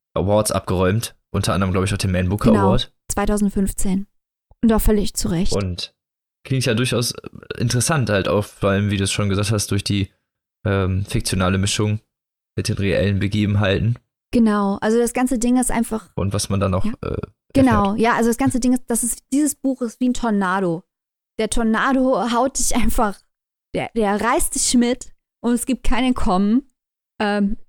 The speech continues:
Speaker 2: immer neue
Speaker 1: Das
Speaker 2: Ka-
Speaker 1: haben wir jetzt auch nette Vergleiche zu seinen Romanen gezogen.
Speaker 2: Was?
Speaker 1: Ein, ein blutiger <laughs> Flussstrom, der dich mitreißt und ein Tornado, der dich wegballert.
Speaker 2: Genau.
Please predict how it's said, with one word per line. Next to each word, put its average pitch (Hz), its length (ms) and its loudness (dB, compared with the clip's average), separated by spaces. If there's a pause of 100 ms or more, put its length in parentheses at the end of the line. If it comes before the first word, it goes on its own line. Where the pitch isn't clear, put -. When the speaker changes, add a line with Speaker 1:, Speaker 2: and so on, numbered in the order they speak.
Speaker 2:
immer 330 260 4
neue 294 160 4
Speaker 1:
Das 311 200 2
Speaker 2:
Ka- 269 140 4 (280)
Speaker 1:
haben 135 120 2
wir 160 60 4
jetzt 143 120 0
auch 135 100 4
nette 156 220 0
Vergleiche 135 600 0
zu 104 400 0
seinen 101 240 2
Romanen 101 360 0
gezogen. 110 480 -2 (260)
Speaker 2:
Was? 240 260 -2 (380)
Speaker 1:
Ein, 113 200 0
ein 113 180 0
blutiger 135 800 4
<laughs> - 0 -
Flussstrom, 156 1300 2
der 147 80 2
dich 135 160 -2
mitreißt 165 560 0
und 180 160 6
ein 160 140 4
Tornado, 143 480 2
der 127 120 4
dich 127 400 0
wegballert. 370 560 6
Speaker 2:
Genau. 214 320 4